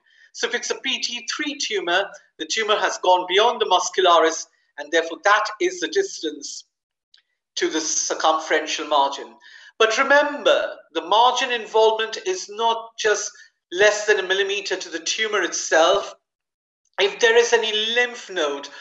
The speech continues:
or tumor deposit which is close to the C R M, if it's less than a millimeter, you have to make it an R one excision. Now,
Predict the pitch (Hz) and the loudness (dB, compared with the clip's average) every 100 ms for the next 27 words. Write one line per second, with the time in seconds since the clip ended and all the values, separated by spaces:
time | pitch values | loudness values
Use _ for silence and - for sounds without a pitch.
0 | - - 175 190 190 - 254 233 220 208 | -20 -2 2 2 2 -2 0 0 0 0
1 | - 208 - 170 - - - - 156 180 | 4 4 4 0 -4 -14 -20 -12 -6 -4
2 | - - - 220 226 233 247 - - 220 | -4 -8 -2 4 6 6 2 -4 -10 -6
3 | 220 - 233 208 170 143 110 - _ _ | -6 -6 0 2 4 2 -2 -8 _ _
4 | _ _ - - - - 196 208 247 247 | _ _ -14 -12 -10 -10 -6 0 2 2
5 | - - 226 220 208 208 202 208 - 156 | -2 -2 -2 -2 -4 -4 -4 -6 -6 -6
6 | 127 123 _ _ _ 151 165 165 - 196 | -6 -8 _ _ _ -8 -8 -4 2 4
7 | 196 - - 185 170 185 180 175 170 - | 2 -4 -10 -10 -6 -6 -4 -4 -4 -4
8 | 160 160 - 170 170 170 170 165 170 - | -2 -2 2 6 6 4 2 0 -4 -10
9 | - - 147 - - _ _ _ _ _ | -10 -8 -8 -8 -12 _ _ _ _ _
10 | _ _ _ _ _ _ - - - - | _ _ _ _ _ _ -20 -20 -20 -20
11 | - 170 180 185 175 - - | -20 0 4 4 4 0 -6